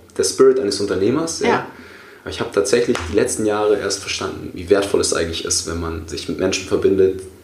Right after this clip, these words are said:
Speaker 1: die richtig gut sind in dem, was sie tun.
Speaker 2: Ja, total.
Speaker 1: Ja, und, äh, das ist echt Gold wert, ja.
Speaker 2: Aber das ist ja wieder ein Netzwerk eigentlich. Also ich glaub generell, Daten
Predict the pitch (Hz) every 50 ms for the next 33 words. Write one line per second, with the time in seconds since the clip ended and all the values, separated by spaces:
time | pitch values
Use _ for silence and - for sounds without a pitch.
0 | - - 95 - 101 95 - - - - 98 - - 87 85 82 82 82 80 80
1 | 78 - 82 - - 85 80 82 - - - - 214 220 214 214 208 202 - 196
2 | 196 196 - - - - 82 85 82 82 80 - - - - - 50 - - -
3 | - - - - - - - - - - - 82 82 - - 82 - - - -
4 | - - - - - - 247 254 285 294 - 339 330 330 302 269 247 214 208 208
5 | 208 - - - 180 170 175 - - - - 190 190 - 190 202 - - 214 226
6 | 254 240 247 - - - - - - - - 226 226 - 233 233 247 240 240 233
7 | 226 220 208 - - - - - 190 190 220 220 - 240 233 226 226 -